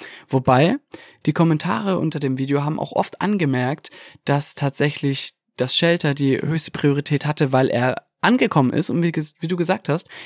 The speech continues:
er hat die Umgebung gescannt. Und wenn du direkt siehst, aha, dort sind Kokosnüsse, weißt du direkt mit Sicherheit, aha, ich könnte, sobald ich durstig bin, mir diese Kokosnüsse ernten. Er verfügt ja über die Fähigkeit, da hochzuklettern,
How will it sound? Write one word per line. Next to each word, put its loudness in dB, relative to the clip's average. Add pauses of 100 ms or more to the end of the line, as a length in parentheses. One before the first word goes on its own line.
(120)
er -2
hat -2
die -2
Umgebung 2
gescannt. -6 (200)
Und 2
wenn 6
du 2
direkt 0
siehst, -2
aha, -6
dort -4
sind -4
Kokosnüsse, -2
weißt 2
du 0
direkt 0
mit 2
Sicherheit, 0 (320)
aha, 2 (220)
ich -4
könnte, 2
sobald 0
ich -12
durstig -2
bin, -2 (100)
mir -4
diese -4
Kokosnüsse -6
ernten. -2 (160)
Er -4
verfügt -4
ja 4
über 0
die -6
Fähigkeit, -2
da -2
hochzuklettern, 2